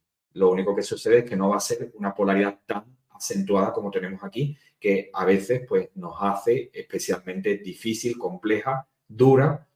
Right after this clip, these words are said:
la encarnación, aquí las distintas experiencias, especialmente, pues, para las semillas estelares. Los cuerpos físicos, por lo tanto, van a poder tener una conciencia de mayor luz, es decir, van a tener una carga de luz superior.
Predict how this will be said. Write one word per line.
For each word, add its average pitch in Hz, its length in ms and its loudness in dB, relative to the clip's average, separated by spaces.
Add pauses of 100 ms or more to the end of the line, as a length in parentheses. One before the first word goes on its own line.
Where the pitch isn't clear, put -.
la 87 480 -6
encarnación, 90 640 -6
aquí - 220 -18
las - 240 -14
distintas 95 380 -10
experiencias, 85 560 -14
especialmente, 95 800 -8 (320)
pues, 107 280 6
para 98 220 -2
las 85 580 -6 (300)
semillas 92 420 4
estelares. 80 480 -6 (840)
Los 104 160 4
cuerpos 101 340 4
físicos, 147 480 4
por 110 100 6
lo 95 100 8
tanto, 101 240 4
van 107 140 4
a 107 60 2
poder 110 240 0
tener 117 220 0
una 110 440 -2
conciencia 107 580 -2
de - 80 0
mayor 95 420 0
luz, 143 320 6
es 104 120 -14
decir, 104 240 -2
van 95 140 0
a 101 60 -6
tener 104 140 -2
una 104 220 -6
carga 98 240 -2
de 101 100 2
luz 135 360 -2
superior. - 600 -4